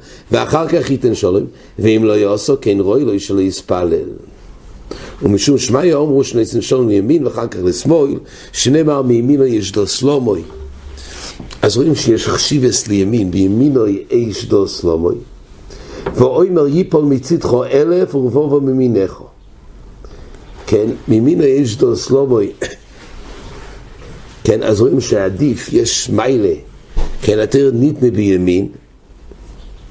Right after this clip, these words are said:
ואומר ייפול מצידך אלף ורבובו ממינך. מהי ואומר, מה התוספת? וכי תימא אוכא דמילסא היא למייסב בימין.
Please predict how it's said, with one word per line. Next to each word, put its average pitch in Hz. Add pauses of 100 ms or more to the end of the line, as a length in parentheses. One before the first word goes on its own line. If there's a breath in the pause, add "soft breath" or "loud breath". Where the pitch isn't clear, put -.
(760 loud breath)
ואומר 135
ייפול 170
מצידך 151
אלף 123
ורבובו 107
ממינך. 87 (340 loud breath)
מהי 139
ואומר, 95
מה 107
התוספת? 90
וכי -
תימא 95 (720)
אוכא 104
דמילסא 101
היא 95 (340 loud breath)
למייסב 101 (100)
בימין. 98